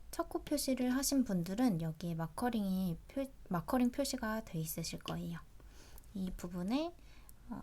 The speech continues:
이제 동일하게 첫째 단과 동일하게 이 한길긴뜨기를 올려줄 건데요. 바늘 찔러 넣고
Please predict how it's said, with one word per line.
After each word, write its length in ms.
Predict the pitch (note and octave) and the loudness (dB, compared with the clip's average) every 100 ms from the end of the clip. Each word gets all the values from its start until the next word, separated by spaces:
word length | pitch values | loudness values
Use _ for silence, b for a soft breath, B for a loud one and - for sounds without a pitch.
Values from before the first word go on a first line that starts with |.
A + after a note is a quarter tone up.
| G3+ | -6
이제 240 | F#3+ E3 | -4 -4
동일하게 800 | - G3 G3+ G#3+ E3+ E3 G3+ D4 - - | 0 4 6 4 4 2 2 0 -2 -2
첫째 680 | - - - - - G3 G3 | 2 2 -2 -12 2 2 4
단과 300 | G#3+ G3 G3+ | 2 4 2
동일하게 760 | - F3+ F#3 E3+ E3+ B3 F3 - B B B | 2 2 4 2 2 2 2 -2 B B B
이 100 | - | -4
한길긴뜨기를 920 | F3+ C4+ D4 C#4 F#3+ E3 F3 E3+ E3 - | 0 2 2 2 0 0 -2 -2 -2 0
올려줄 500 | F3+ F3+ F#3 - D#3+ | 0 0 0 -2 -4
건데요. 720 | E3+ E3 D#3+ D#3+ E3+ F#3+ D#3+ - - B B B B - - - - - - - - - - - - - - | -2 0 0 0 2 2 0 -6 -14 B B B B -16 -16 -16 -16 -16 -16 -16 -16 -16 -16 -16 -16 -16 -16
바늘 280 | - F#3 F3 | -4 0 0
찔러 320 | F#3 B3+ C4+ C4 | 2 4 6 6
넣고 600 | E3 - - C#4+ D#4+ | 4 0 2 4 4